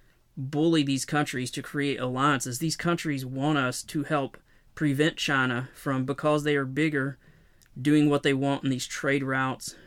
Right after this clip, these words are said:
and just pushing around these smaller countries. So, anyway, that was the statement. I thought it was really good. I'll read it one more time. "The United States has a positive vision for the future, a world that is free, that is secure,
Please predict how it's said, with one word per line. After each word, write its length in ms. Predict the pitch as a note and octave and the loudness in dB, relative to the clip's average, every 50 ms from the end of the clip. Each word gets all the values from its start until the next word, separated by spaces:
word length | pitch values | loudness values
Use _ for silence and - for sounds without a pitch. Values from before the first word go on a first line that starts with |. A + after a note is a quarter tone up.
| - - - | -14 -8 -6
and 180 | C3 C3 B2+ | -4 -4 -2
just 160 | C3+ B2 A#2+ - _ _ _ _ _ - | -2 -4 -6 -8 _ _ _ _ _ -4
pushing 320 | - E3+ D#3+ - D#3 C#3+ | -2 -2 0 0 0 0
around 320 | C#3 C#3 C#3 C3+ C#3+ C#3+ C3+ | 0 0 -2 0 0 -2 -2
these 380 | C3 C3 A#2+ - - - - - _ _ _ _ _ _ - | -2 -4 -6 -6 -8 -10 -12 -18 _ _ _ _ _ _ -12
smaller 440 | - - D#3+ D3+ C#3 C#3 C3+ C3 B2+ | -6 -2 0 2 2 2 2 0 -2
countries. 560 | - - D3 C#3 - - A#2+ A#2 A2+ - - _ _ _ _ _ _ _ _ _ _ _ _ | -2 -4 -4 -4 -4 -6 -10 -10 -12 -14 -16 _ _ _ _ _ _ _ _ _ _ _ _
So, 320 | - - D#3 C#3 C3 B2+ B2+ - - - - | -2 2 4 4 4 2 0 -6 -6 0 2
anyway, 300 | E3 D3 C3 A#2+ A#2 - - | 4 4 4 2 0 0 2
that 140 | E3 G3+ A3 | 4 4 4
was 120 | G#3+ F3+ | 4 2
the 60 | G3 | 2
statement. 480 | - - - D#3 C#3+ C#3 C3+ C#3 C#3 - | 0 0 2 4 4 4 4 2 0 -2
I 40 | - | 0
thought 120 | - F3 | 0 2
it 20 | |
was 140 | D3+ C3+ C3+ | 2 2 2
really 180 | C#3 C3+ C3 B2+ | 0 0 0 0
good. 160 | B2+ B2+ B2 | 0 -2 -2
I'll 80 | B2+ C3 | -2 0
read 140 | C3+ D3+ | 0 0
it 40 | D3 | 2
one 80 | C#3 C3+ | 2 0
more 120 | C#3 C3 | 0 -2
time. 280 | - C#3 C3 B2 A#2+ - _ _ - - - _ - - _ | -4 -6 -8 -8 -8 -10 _ _ -20 -20 -20 _ -20 -10 _
"The 80 | - C3+ | 2 4
United 280 | D3 D3+ D#3 E3+ F3+ | 4 6 6 4 4
States 340 | E3 - D3+ C#3 C3+ C3 - | 2 0 0 2 2 0 -2
has 120 | D3 C3 | -4 -4
a 60 | C3 B2 | -4 -6
positive 520 | - - C3 C3+ D#3 D3+ D3+ D#3+ D#3 C#3+ | -4 -2 0 2 2 2 0 -2 -2 -2
vision 400 | C3+ C3+ C3 B2 C3 B2+ B2+ B2+ | 0 0 0 0 0 -2 -4 -4
for 220 | - - - C3+ B2+ | -6 -6 -6 -4 -4
the 80 | B2 | -4
future, 520 | - - B2+ B2 B2 A#2+ - C3 - - - - - _ - - | -4 -6 -6 -6 -4 -6 -6 -10 -10 -12 -14 -18 -20 _ -16 -10
a 120 | - C#3+ | -6 -6
world 400 | C3 C3 C#3 D3 D3+ D#3+ E3+ D#3 | -4 -2 0 2 2 2 2 0
that 160 | D3+ D3 C3+ C3 | 0 0 0 0
is 160 | B2 - - | -2 -4 -6
free, 540 | - - C#3+ D3 D#3 D#3+ E3 E3+ F3 E3 - - _ _ - | -8 -6 -4 -2 0 2 2 2 0 0 -4 -8 _ _ -6
that 160 | C#3+ C3+ C3 | -4 -4 -2
is 120 | C3 B2+ | -2 -2
secure, 760 | - - D#3 C3 - - - E3+ D#3+ D#3 D#3 D#3 D3+ D3+ D3+ | -4 -6 -6 -8 -10 -8 -4 -2 0 0 0 0 -2 -2 -4